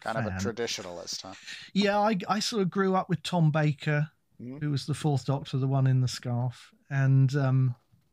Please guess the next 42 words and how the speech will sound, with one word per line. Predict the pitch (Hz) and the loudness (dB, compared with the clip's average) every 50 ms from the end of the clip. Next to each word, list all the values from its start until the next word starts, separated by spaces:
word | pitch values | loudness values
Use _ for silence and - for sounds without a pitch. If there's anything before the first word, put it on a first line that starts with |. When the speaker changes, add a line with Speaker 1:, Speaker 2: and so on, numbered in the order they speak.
| _ _ | _ _
Speaker 2:
yeah, | 180 180 190 208 202 | 0 2 2 2 2
so | 190 - - 185 185 190 | 0 0 0 2 2 4
I'm, | 196 208 208 | 2 2 0
so | 180 - 196 | 0 2 4
I'm | 180 190 190 | 4 6 6
a | 180 | 6
huge | 156 - 185 175 160 - - | 4 4 4 2 2 2 -2
Doctor | 160 160 165 - 151 | -6 -8 -4 -2 2
Who | 139 143 147 147 | 2 2 2 2
fan, | - - 156 147 143 143 151 | 0 -2 -2 0 2 2 2
and | 151 - 143 139 139 147 - 156 135 | 4 4 4 4 4 2 0 -2 -2
dotted | 180 180 160 - - 160 143 | -2 -2 0 0 0 0 0
around | 151 147 151 151 147 147 147 139 | 2 2 2 2 2 2 2 0
the | 135 | 0
house | 120 127 143 135 135 131 - - - | 0 0 0 0 0 -2 -4 -6 -6
in | 139 131 131 | -6 -6 -4
various | 139 135 131 131 127 - | -4 -2 -2 -4 -4 -6
places, | - - 139 131 131 - - 143 127 135 | -4 -2 0 0 0 2 0 0 2 2
including | 135 135 - 156 151 139 139 135 | 2 2 4 2 2 2 2 2
on | 131 131 131 | 2 2 0
the | 123 | 0
shelves | 120 - - 143 135 131 120 - | -2 -4 -4 -2 -2 -2 -4 -4
behind | - 139 131 135 135 135 131 | -4 -2 0 2 2 4 4
me, | 127 123 123 | 4 2 2
are | 120 117 113 - _ _ _ _ - _ - _ _ _ - | 0 0 -4 -6 _ _ _ _ -20 _ -20 _ _ _ -4
various | 143 135 135 127 123 - | -2 0 0 0 0 -2
police | - _ - 147 139 139 127 - | -6 _ 0 2 2 2 2 0
boxes | - - 123 131 - - - - 131 123 123 127 - - - | -2 -6 -6 -8 -8 -10 -8 -4 -4 -2 -2 -4 -6 -6 -8
and | 135 - - - - - _ _ - - _ | -8 -8 -8 -10 -12 -16 _ _ -20 -20 _
<laughs> | - 196 - | -6 -4 -4
Speaker 1:
Okay. | 127 123 - - - - - - - - | -2 -4 -2 0 0 0 0 -2 -8 -4
Speaker 2:
things | - 160 151 147 131 139 | 0 2 2 4 4 2
of | 135 131 | 2 0
that | 143 139 - - | -2 -4 -4 -6
kind. | - 151 139 131 127 135 139 139 - _ - - - - - - _ - | -4 -2 0 0 2 0 0 -2 -6 _ -20 -20 -20 -20 -20 -20 _ -16
Speaker 1:
Right. | - 151 | -6 -4
Speaker 2:
Um, | 156 156 156 156 156 156 156 160 - _ _ _ _ _ _ _ _ _ _ _ _ _ | -2 0 2 2 2 2 0 -2 -4 _ _ _ _ _ _ _ _ _ _ _ _ _
so | - - - 175 | -6 -2 0 2
that's | 160 170 180 170 - | 2 0 0 -2 -2
one | 165 151 147 | 0 0 2
thing. | - 156 151 139 - - - - - - - - - - - | 2 2 0 0 -2 -6 -16 -20 -20 -20 -20 -20 -20 -6 -4
Uh, | 156 156 | -2 -2